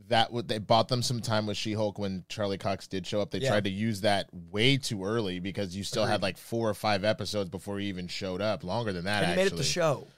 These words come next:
Speaker 1: Right.
Speaker 2: That was the issue, is,
Speaker 1: Right.
Speaker 2: like, it became the Where's Daredevil show to the point where they had to put it
Speaker 1: Absolutely.
Speaker 2: in the show.
Speaker 1: Absolutely. And so, like, you had both that,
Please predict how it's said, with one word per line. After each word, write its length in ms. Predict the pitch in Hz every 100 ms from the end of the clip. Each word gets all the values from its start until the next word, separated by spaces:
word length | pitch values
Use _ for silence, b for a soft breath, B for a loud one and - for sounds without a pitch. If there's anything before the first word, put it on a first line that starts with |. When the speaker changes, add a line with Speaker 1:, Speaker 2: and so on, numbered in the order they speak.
| _ -
Speaker 1:
Right. 140 | 139
Speaker 2:
That 140 | 180 214
was 100 | 165
the 120 | 165
issue, 280 | 160 - 147
is, 100 | 127
Speaker 1:
Right. 120 | 127 131
Speaker 2:
like, 120 | 143
it 100 | 151
became 400 | 160 170 175 175
the 140 | 156
Where's 340 | 147 151 147 123
Daredevil 340 | 135 151 160
show 200 | 160 175
to 60 | 170
the 80 |
point 240 | 147 113 117
where 80 | 160
they 80 |
had 120 | 156 151
to 60 |
put 100 | -
it 40 | 151
Speaker 1:
Absolutely. 120 | 156
Speaker 2:
in 80 | 175
the 80 | 143
show. 320 | 120 101 - -
Speaker 1:
Absolutely. 800 | 107 104 - 107 101 98 - 60 - -
And 200 | 120 113
so, 240 | - 123
like, 280 | 117 110 104
you 100 | 123
had 260 | 123 120 107
both 240 | 104 98 101 101
that, 580 | 131 123 92 - -